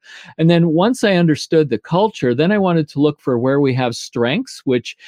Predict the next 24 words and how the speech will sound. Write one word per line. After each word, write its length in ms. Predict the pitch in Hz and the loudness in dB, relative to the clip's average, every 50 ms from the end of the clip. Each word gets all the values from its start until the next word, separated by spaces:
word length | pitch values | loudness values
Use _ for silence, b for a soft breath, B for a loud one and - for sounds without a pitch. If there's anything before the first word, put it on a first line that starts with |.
| B B B | B B B
in 120 | 131 131 | -2 0
our 160 | 131 143 165 | 0 0 0
case 380 | 175 - 151 139 139 139 - - | 0 -2 -2 0 0 -2 -2 -4
was 180 | 139 131 117 139 | -4 -4 -2 -2
in 100 | 135 127 | -2 -2
the 120 | 127 120 | 0 0
area 280 | 123 131 135 135 127 120 | 0 0 2 2 0 0
of 120 | 110 - | -2 -4
clinical 440 | - - 147 143 143 127 - 127 117 | -6 -4 -2 -2 -2 -2 -4 -6 -6
care 440 | - - 127 131 135 143 147 143 131 | -4 -4 -2 0 0 0 0 0 0
and, 240 | 120 117 113 113 | 0 0 0 0
uh, 200 | 110 107 110 113 113 107 - | 0 -2 -2 -4 -4 -6 -8
the 280 | 160 127 113 120 117 | -8 -4 -2 -2 -2
frontline 600 | 110 _ - 147 143 117 127 131 127 127 123 117 - B B B B B | -2 _ -4 -4 -4 -2 -4 -2 -2 -2 -2 -4 -8 B B B B B
healthcare 480 | 147 147 147 - - - 131 127 120 113 | -2 -2 -2 -2 -4 -2 -2 0 -2 -2
staff. 500 | - - - 131 127 139 143 147 147 - | -4 -4 -4 -2 -2 0 -2 -4 -4 -4
The 120 | 120 107 | -4 -6
teams 480 | - - - 147 147 151 151 151 131 127 | -4 -4 -4 -2 0 0 0 0 0 -2
of 160 | 117 107 _ | -4 -4 _
people 300 | 135 139 143 - 151 147 | -2 -2 -2 0 -2 0
were 220 | 127 117 107 104 | 0 0 0 0
remarkably 840 | 104 107 117 135 151 151 - - 131 117 120 113 113 110 110 107 - - B B B B | 0 -2 0 0 -2 -2 -4 -6 -6 -4 -2 -2 0 0 -2 -4 -6 -10 B B B B
amazing 540 | 123 120 127 131 143 147 147 135 135 120 120 | -4 -2 0 0 2 2 2 0 0 -2 -2
individuals. 680 | 123 120 113 107 127 151 160 151 147 120 113 123 139 | -2 -4 -4 -2 0 0 0 2 2 0 0 0 -2